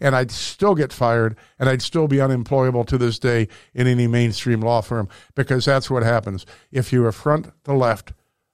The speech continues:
that's the only unforgivable crime in America. So, you know, you've heard this story before, but the bottom line is that Kim Gardner then charges my wife and I with two Class E felonies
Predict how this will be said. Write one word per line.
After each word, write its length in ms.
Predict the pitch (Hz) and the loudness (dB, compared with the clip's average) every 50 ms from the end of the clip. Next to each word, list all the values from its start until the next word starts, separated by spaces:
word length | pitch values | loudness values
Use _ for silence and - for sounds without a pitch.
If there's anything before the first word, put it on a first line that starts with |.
| _ _ - | _ _ -10
that's 180 | - 117 - - | -10 -8 -6 -4
the 140 | 131 120 - | -6 -4 -2
only 320 | - 151 147 147 147 135 | 0 0 2 2 2 2
unforgivable 640 | 127 139 135 123 - 123 120 123 123 127 120 113 117 | 2 0 -2 0 0 0 2 2 2 2 2 0 -2
crime 320 | 107 - - 120 117 117 117 | -2 0 -2 0 0 0 0
in 60 | 107 | -2
America. 480 | 104 104 110 110 107 95 - 98 90 - _ - - - _ _ _ _ | -2 -2 0 -2 -2 -2 -4 -8 -14 -14 _ -20 -20 -20 _ _ _ _
So, 300 | _ - 214 202 190 - _ _ _ _ _ _ - | _ 0 2 2 2 0 _ _ _ _ _ _ -4
you 80 | 156 | 0
know, 220 | 160 165 156 143 - _ - | 2 2 2 0 -2 _ -4
you've 200 | 170 170 165 143 | -2 0 0 2
heard 200 | 180 190 175 160 | 2 2 0 0
this 160 | 170 156 - | -2 -4 -4
story 320 | - - 170 175 170 170 | -2 0 0 2 2 2
before, 540 | 156 156 151 131 - 196 185 165 143 139 135 - - - - - - _ - | 0 -2 -2 -2 0 2 2 2 2 0 -2 -6 -12 -20 -20 -20 -20 _ -4
but 160 | - 147 143 | -4 -2 -2
the 80 | 156 147 | -2 -2
bottom 280 | 139 160 170 175 165 160 | 0 0 0 0 0 0
line 280 | 165 160 160 160 160 | 0 0 2 2 2
is 160 | 165 165 147 | 2 2 0
that 160 | 139 151 - - | 0 -2 -4 -2
Kim 240 | - 165 165 160 | 0 0 0 2
Gardner 400 | 151 151 160 175 175 151 139 135 | 0 2 2 2 0 0 0 0
then 280 | 127 135 135 135 135 127 - - _ _ _ _ | 2 2 2 2 0 -4 -8 -14 _ _ _ _
charges 460 | - 160 165 175 175 160 156 147 135 | -4 -2 0 0 2 0 0 0 0
my 120 | 131 139 143 | 0 0 2
wife 320 | 139 139 143 156 147 127 | 2 2 2 2 0 0
and 120 | 139 135 | 0 0
I 160 | 131 127 127 127 | 2 2 2 2
with 240 | 123 120 113 - | 2 0 -2 -2
two 200 | - - 175 170 | 0 0 0 0
Class 360 | 151 - 160 160 160 139 - 165 | 0 0 0 2 2 0 0 0
E 120 | 156 147 | -2 0
felonies 540 | 123 - 156 160 151 143 127 127 127 117 | 0 0 0 2 2 2 2 0 -4 -6